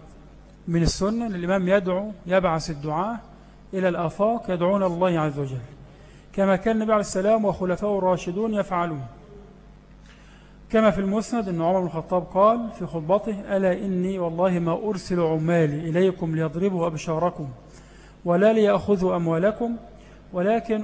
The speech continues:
أرسلهم إليكم ليعلموكم دينكم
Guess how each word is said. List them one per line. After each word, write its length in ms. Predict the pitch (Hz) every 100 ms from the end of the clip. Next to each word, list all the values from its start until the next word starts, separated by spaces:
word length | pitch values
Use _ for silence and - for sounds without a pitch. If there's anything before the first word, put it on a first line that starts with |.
| 190
أرسلهم 840 | 165 - 214 190 175 160 220 226
إليكم 640 | 190 175 180 175 196 214
ليعلموكم 960 | 190 175 160 156 156 160 185 180 165 156
دينكم 640 | 170 185 185 185 190